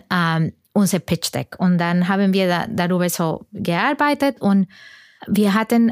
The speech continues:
äh, Artyom hatte schon eine Website gemacht, dann hat ihm, hat, äh, mi-, mir so in diese Website reingebracht und ein bisschen so weiter zusammen die Website entwickelt.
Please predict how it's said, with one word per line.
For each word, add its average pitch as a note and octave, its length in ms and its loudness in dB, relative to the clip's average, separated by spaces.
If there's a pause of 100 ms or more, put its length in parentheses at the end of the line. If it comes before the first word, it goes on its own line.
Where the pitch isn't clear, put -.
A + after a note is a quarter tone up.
(120)
äh, F#3+ 240 -2
Artyom G#3+ 460 2
hatte F#3 240 0
schon F#3 260 2
eine F3 160 2
Website G#3+ 460 0
gemacht, G3+ 400 0
dann E3+ 220 0
hat F3+ 220 -4
ihm, F3 280 2
hat, E3+ 200 -2 (260)
äh, - 400 -6
mi-, F3+ 300 2
mir F3+ 240 2
so F3+ 140 -2
in E3 160 2
diese E3+ 240 0
Website G#3 380 -2
reingebracht F#3 680 -2
und E3+ 120 0
ein D#3+ 160 2
bisschen E3+ 320 0
so D#3+ 200 -4
weiter E3+ 280 -4
zusammen G3+ 500 0
die F#3+ 180 -2
Website F#3+ 360 -2
entwickelt. G3+ 480 0